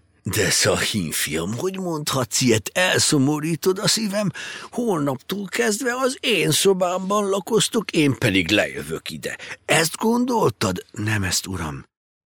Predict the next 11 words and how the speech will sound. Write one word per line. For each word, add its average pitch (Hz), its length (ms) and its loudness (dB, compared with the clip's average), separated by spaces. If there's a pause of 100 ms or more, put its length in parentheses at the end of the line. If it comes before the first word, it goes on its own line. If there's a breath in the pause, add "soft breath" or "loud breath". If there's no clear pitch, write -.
De 98 80 0
ha 101 120 2
nem 120 160 4
akarsz - 360 -2
elpusztítani 107 760 -4
bennünket, 98 600 -2
vágass 107 420 -2
nagyobb 92 400 -2
lyukat, - 360 -6
mert 90 240 -4
megfulladunk. 82 840 -8